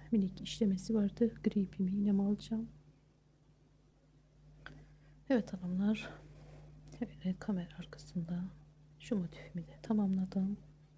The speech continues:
Şöyle hanımlar.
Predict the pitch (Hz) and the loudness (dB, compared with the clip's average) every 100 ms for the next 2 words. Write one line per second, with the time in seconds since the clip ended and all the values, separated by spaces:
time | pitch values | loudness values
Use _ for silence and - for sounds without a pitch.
0 | - - - - - - - - - - | -20 -20 -20 -20 -20 -20 -18 -16 -16 -20
1 | - - - - - - 285 220 190 180 | -20 -20 -20 -20 -20 -2 2 4 4 2
2 | 180 185 196 - | 2 4 4 0